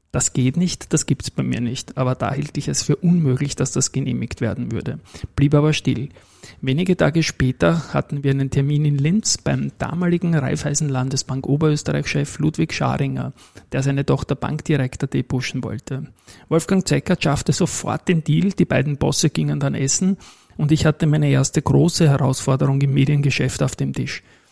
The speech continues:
Nach Terminen mit den Bankern aus Oberösterreich, den Programmierern von Yline und auch der F M A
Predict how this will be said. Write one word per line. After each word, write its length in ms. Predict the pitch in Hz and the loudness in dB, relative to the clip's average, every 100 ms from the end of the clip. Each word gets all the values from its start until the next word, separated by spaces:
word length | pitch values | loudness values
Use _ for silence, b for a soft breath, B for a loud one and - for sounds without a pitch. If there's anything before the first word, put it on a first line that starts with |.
| B B - | B B -2
Nach 180 | 147 - | 0 4
Terminen 480 | 156 147 170 175 | 6 8 10 10
mit 160 | 170 165 | 8 6
den 140 | 151 | 2
Bankern 400 | 139 127 151 165 | 2 0 2 2
aus 120 | 147 135 | 2 0
Oberösterreich, 760 | 131 175 165 - 180 170 165 | 2 2 2 2 0 0 -2
den 200 | - 151 | -2 -2
Programmierern 760 | - 143 147 147 143 165 170 160 | 0 0 2 2 4 4 2 0
von 260 | 151 139 | 0 0
Yline 500 | 131 127 160 160 185 | 0 0 0 2 0
und 240 | - 196 202 | 0 0 2
auch 220 | - 135 | 0 -2
der 160 | 160 139 | -4 -4
F 160 | 139 | -4
M 140 | 143 131 | -4 -2
A 340 | 135 175 202 | 0 0 -2